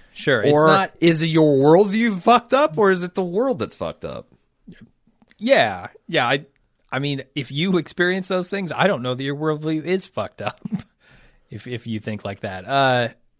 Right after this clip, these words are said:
Speaker 1: th-, but yeah, I mean, it. So it irks me a little bit that every single man in this, top to bottom,
Speaker 2: Uh-huh.
Speaker 1: is portrayed as just the l-, most lecherous, rapey possible kind of guy. But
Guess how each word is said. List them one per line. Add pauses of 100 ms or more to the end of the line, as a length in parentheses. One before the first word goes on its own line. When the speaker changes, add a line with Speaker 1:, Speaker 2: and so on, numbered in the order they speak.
(220)
Speaker 1:
th-,
but
yeah,
I
mean,
it. (300)
So
it
irks
me
a
little
bit (200)
that
every
single
man
in
this, (300)
top
to
bottom, (220)
Speaker 2:
Uh-huh.
Speaker 1:
is
portrayed
as
just
the
l-,
most
lecherous,
rapey (100)
possible
kind
of
guy.
But